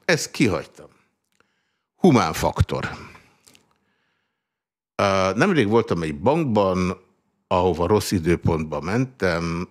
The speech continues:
mert az egyik munkatárs rossz időpontot javasolt egy bizonyos pénzügyi művelet lebonyolításához,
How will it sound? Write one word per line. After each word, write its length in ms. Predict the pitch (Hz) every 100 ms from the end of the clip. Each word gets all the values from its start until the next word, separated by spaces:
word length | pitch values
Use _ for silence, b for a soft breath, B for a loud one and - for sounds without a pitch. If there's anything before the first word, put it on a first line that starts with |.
| -
mert 220 | 85 78
az 100 | 78
egyik 260 | 92 76 80
munkatárs 720 | 82 80 71 69 69 - -
rossz 320 | 117 90 -
időpontot 680 | 73 73 73 - 71 - -
javasolt 540 | 95 160 170 - -
egy 120 | 113
bizonyos 600 | 95 80 90 80 85 - -
pénzügyi 440 | 87 78 80 76
művelet 420 | 80 80 78 69
lebonyolításához, 1120 | - 180 165 104 87 87 85 82 80 85 82